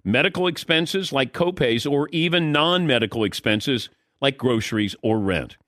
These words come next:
It's never a good idea to try to play through an injury or illness, and that's why you got to level up your defense. When there's gaps in health coverage,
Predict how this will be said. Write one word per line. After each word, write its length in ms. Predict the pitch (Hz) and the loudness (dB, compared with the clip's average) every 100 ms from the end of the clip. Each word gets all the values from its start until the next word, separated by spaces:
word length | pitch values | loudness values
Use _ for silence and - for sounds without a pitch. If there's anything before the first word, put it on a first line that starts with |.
| _ _ _ _ _ | _ _ _ _ _
It's 220 | 139 135 143 | -2 0 0
never 260 | 160 160 | 2 2
a 40 | 147 | 0
good 220 | 131 147 | 2 2
idea 420 | 139 131 139 139 | 2 2 0 0
to 100 | 123 | 0
try 260 | - 139 139 | 0 2 2
to 100 | 120 | 0
play 280 | 143 143 | 0 0
through 300 | 135 143 127 | 0 -2 0
an 100 | 117 113 | 0 0
injury 480 | 151 156 131 151 131 | 0 0 -2 0 0
or 100 | 123 | 0
illness, 480 | 151 151 151 151 - - _ _ | 0 2 2 0 -2 -16 _ _
and 100 | 98 | -2
that's 240 | 92 120 - | 0 0 0
why 200 | 117 123 | 0 2
you 200 | 120 98 | 2 0
got 340 | 117 120 127 | 0 0 -2
to 280 | - 110 92 | -2 -2 0
level 380 | 95 117 196 185 | -2 0 0 0
up 180 | 170 165 | -2 -2
your 100 | 165 | -2
defense. 540 | 131 113 101 69 - - _ _ _ | 0 0 0 -4 -8 -18 _ _ _
When 200 | - 120 | -4 -2
there's 240 | 135 123 - 156 | 0 -2 -4 -4
gaps 360 | 87 120 - | 0 -2 -2
in 100 | 147 | 0
health 300 | 127 156 156 | 2 0 -2
coverage, 480 | - 101 80 73 - | -2 -2 -2 -6 -10